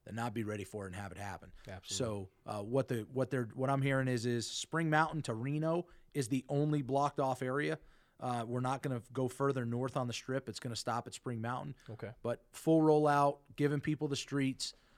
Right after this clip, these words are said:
Speaker 1: Uh, so the P P A will be out there in our normal spots, uh, this year as we've been in the past.
Speaker 2: Okay, what are we gonna do for the officers? We're bringing out hot chocolate, right?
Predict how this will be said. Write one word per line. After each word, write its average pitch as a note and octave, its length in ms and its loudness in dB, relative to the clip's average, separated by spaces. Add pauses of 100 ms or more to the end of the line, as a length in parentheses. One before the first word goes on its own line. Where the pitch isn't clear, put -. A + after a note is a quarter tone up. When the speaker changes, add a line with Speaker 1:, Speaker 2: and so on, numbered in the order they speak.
(140)
Speaker 1:
Uh, A#2+ 240 -6
so C3 300 0
the B2 80 -4
P D#3 200 2
P C#3 220 2
A C#3 40 6
will C3+ 180 2
be C3+ 180 4
out C3 200 2
there B2 280 0
in A#2 140 -4
our B2+ 180 0
normal A#2+ 360 -2
spots, - 580 -4 (340)
uh, F#2 200 -10
this A#2 220 -2
year A2 140 -2
as G2+ 100 -6
we've G2+ 220 -6
been G#2+ 140 -6
in G2 80 -8
the F2+ 60 -10
past. E2+ 440 -8 (280)
Speaker 2:
Okay, C#3+ 140 -2
what C#3 140 4
are D#3 40 2
we D#3+ 140 4
gonna D3 160 2
do C3+ 140 0
for - 120 -10
the G#2+ 80 -4
officers? G#2+ 360 -6
We're G2 80 -10
bringing A2 180 -8
out F#2+ 100 -10
hot G#2 160 -8
chocolate, C#3 480 -6
right? C3+ 300 -4